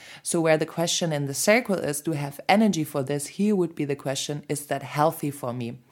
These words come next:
And the spleen is the fastest of all of the centers, so it will happen very, very fast in the moment in a physical sense. And it's very important that you take these signals seriously,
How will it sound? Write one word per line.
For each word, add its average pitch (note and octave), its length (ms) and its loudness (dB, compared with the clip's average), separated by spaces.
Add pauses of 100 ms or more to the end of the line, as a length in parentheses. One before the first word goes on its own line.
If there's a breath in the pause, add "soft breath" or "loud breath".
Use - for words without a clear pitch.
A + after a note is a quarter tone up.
(600 loud breath)
And F#3 300 6 (100)
the F3 220 -2
spleen C#4+ 480 0
is G#3+ 140 0
the F#3 100 0
fastest E3+ 600 -6
of - 160 -10
all D#3 340 4
of - 240 -8
the B2+ 320 -4 (420)
centers, D3+ 520 0
so D3 160 -2
it C#3+ 120 -4
will C#3 180 -2
happen C#3 460 -4 (160)
very, G3 400 6
very D3 260 0
fast - 460 -6
in D3+ 160 -2
the C#3+ 80 0
moment C#3 540 0
in D3 160 -4
a C#3+ 80 -2
physical D3+ 720 0
sense. F3+ 580 -2 (480 loud breath)
And F3 180 0
it's - 140 -4
very B3+ 220 4
important G#3 480 0
that D3+ 140 0
you D3+ 100 -2
take D3+ 280 -6
these C#3+ 220 -4
signals C3+ 640 -4
seriously, C3+ 1040 -2